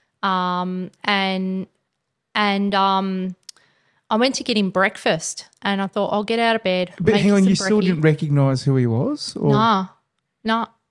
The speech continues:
Speaker 2: But you were thinking for some reason
Speaker 1: Couldn't
Speaker 2: you
Speaker 1: even
Speaker 2: rec-
Speaker 1: remember his name.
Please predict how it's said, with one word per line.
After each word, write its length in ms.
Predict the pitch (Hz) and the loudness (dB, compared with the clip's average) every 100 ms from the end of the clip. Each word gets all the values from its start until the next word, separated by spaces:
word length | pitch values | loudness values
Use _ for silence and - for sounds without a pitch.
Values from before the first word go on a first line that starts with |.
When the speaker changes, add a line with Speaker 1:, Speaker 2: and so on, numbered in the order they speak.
| _ _ _ | _ _ _
Speaker 2:
But 100 | 185 | 4
you 120 | 180 | 6
were 80 | 165 | 4
thinking 440 | - 180 160 156 | 2 0 2 0
for 180 | 139 - | 0 -4
some 300 | 135 147 143 | -2 2 4
reason 140 | 139 127 | 2 2
Speaker 1:
Couldn't 160 | - | 2
Speaker 2:
you 60 | 285 | 2
Speaker 1:
even 140 | 262 | 0
Speaker 2:
rec- 40 | 247 | -2
Speaker 1:
remember 300 | 240 240 233 | -2 0 0
his 160 | 208 | 0
name. 500 | 226 233 285 196 175 | 0 2 2 0 -4